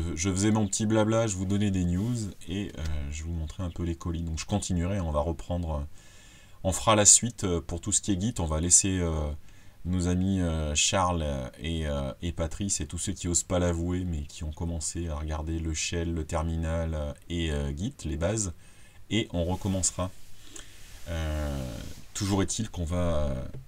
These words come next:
aujourd'hui faire quelque chose de plus simple. Je vois que tout le monde se salue dans le chat. Vous voyez que vous vous connaissez. C'est ça où on travaille de toute façon. Ah bah bravo Trégui, hein. Tout ce que je suis, c'est, euh,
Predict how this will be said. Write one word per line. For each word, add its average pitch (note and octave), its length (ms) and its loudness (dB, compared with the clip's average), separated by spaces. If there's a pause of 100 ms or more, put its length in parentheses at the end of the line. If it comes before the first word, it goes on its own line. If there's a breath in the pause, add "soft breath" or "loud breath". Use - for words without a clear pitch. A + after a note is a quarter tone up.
(140)
aujourd'hui F2 520 -2
faire E2+ 240 -4
quelque E2 140 -4
chose E2 240 -2
de D#2+ 80 -2
plus - 240 -4
simple. F#2 480 -2
Je C#2+ 80 -6
vois D2+ 160 -2
que - 160 -8 (340)
tout G2 100 0
le G2+ 60 6
monde G2 140 4
se F2+ 80 2
salue F2+ 240 2
dans F#2+ 140 4
le E2+ 120 0
chat. F2 140 2
Vous - 80 -6
voyez G#2+ 160 0
que D3 60 0
vous F2+ 160 0
vous F2 80 0
connaissez. E2+ 580 2 (1500 loud breath)
C'est - 220 4
ça B2+ 220 10
où G#2+ 100 6
on F#2+ 80 4
travaille G#2+ 320 4
de G2+ 100 6
toute G2+ 200 -2
façon. G2+ 420 2
Ah F#2 100 4
bah G#2+ 120 6
bravo B2 360 8
Trégui, F#2+ 460 0
hein. G2+ 240 2
Tout G#2+ 100 2
ce - 80 2
que A2 120 2
je - 80 4
suis, B2+ 240 2
c'est, A2+ 260 4
euh, F2 340 4